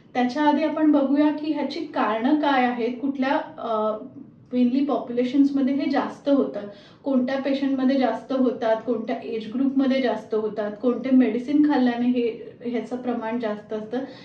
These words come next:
या सगळ्याबद्दल आपण सविस्तर माहिती घेणार आहोत या व्हिडिओमधून. जर तुम्ही या, अ, माझ्या चॅनलला लाईक आणि सबस्क्राईब केलं नसेल तर नक्की करा आणि नोटिफिकेशनवर क्लिक करा, म्हणजे तुम्हाला चॅनलचे जे पुढचे व्हिडिओज आहेत त्याचे अपडेट नक्की मिळतील.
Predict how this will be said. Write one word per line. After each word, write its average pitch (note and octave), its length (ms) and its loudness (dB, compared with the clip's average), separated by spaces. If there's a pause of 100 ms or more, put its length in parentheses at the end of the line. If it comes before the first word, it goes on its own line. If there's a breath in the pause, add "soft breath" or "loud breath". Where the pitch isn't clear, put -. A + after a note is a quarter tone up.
(160 loud breath)
या D4 120 -2
सगळ्याबद्दल C4+ 640 0
आपण D4+ 220 2
सविस्तर C4+ 580 0
माहिती C#4 380 2
घेणार G#3+ 340 0
आहोत B3 320 -4
या A#3+ 160 2
व्हिडिओमधून. A3 640 -4 (520 loud breath)
जर B3 180 2
तुम्ही C#4 240 6
या, C#4+ 100 6 (180)
अ, G#3+ 200 -6
माझ्या A#3 320 -6
चॅनलला B3 460 -2
लाईक G#3+ 360 0
आणि A#3+ 180 -6
सबस्क्राईब A3 520 -6 (100)
केलं A3 220 -2
नसेल A3+ 380 -8
तर B3 40 0
नक्की B3 400 2
करा A#3 300 -4 (360 loud breath)
आणि A#3+ 140 2
नोटिफिकेशनवर D4 920 2
क्लिक C#4 340 0
करा, C#4 220 2
म्हणजे C4+ 260 6
तुम्हाला B3+ 360 4
चॅनलचे B3+ 720 -2
जे C#4 120 0
पुढचे B3+ 400 -2
व्हिडिओज B3 480 0
आहेत B3 240 0
त्याचे D#4 240 -4
अपडेट A#3+ 380 -2
नक्की B3 300 0
मिळतील. - 380 -8